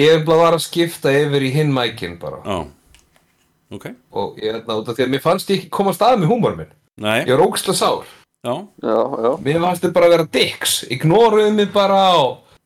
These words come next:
Speaker 1: sögðu bara,
Speaker 2: Mm.
Speaker 1: „Fokka mér“, bara ekki orðum beint, en, en þið sögðu það samt, sko.
Speaker 2: Já, já, já. Allt satt sem hún segir.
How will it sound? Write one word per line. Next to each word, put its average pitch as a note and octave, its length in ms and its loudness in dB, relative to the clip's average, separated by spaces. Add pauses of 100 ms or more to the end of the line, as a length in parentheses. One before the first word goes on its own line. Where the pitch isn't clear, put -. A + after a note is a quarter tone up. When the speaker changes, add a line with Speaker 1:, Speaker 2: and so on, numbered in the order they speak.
(220)
Speaker 1:
sögðu F3 240 0
bara, C#3+ 120 0
Speaker 2:
Mm. A2+ 60 -6
Speaker 1:
„Fokka G3 400 -2
mér“, G3+ 300 -2 (320)
bara D3 220 -2
ekki D#3 200 -2
orðum F3+ 380 2
beint, A#3 260 -4
en, A#2 120 -4
en A#2+ 140 -8
þið A#2 100 -10
sögðu C3 240 2
það - 100 -4
samt, B3+ 140 -6
sko. - 160 -18 (320)
Speaker 2:
Já, - 100 -2
já, D#3+ 120 -4 (220)
já. - 480 -10
Allt D3 180 -4
satt - 240 -4
sem B2+ 100 -6
hún G#2 80 -6
segir. F#2+ 240 -12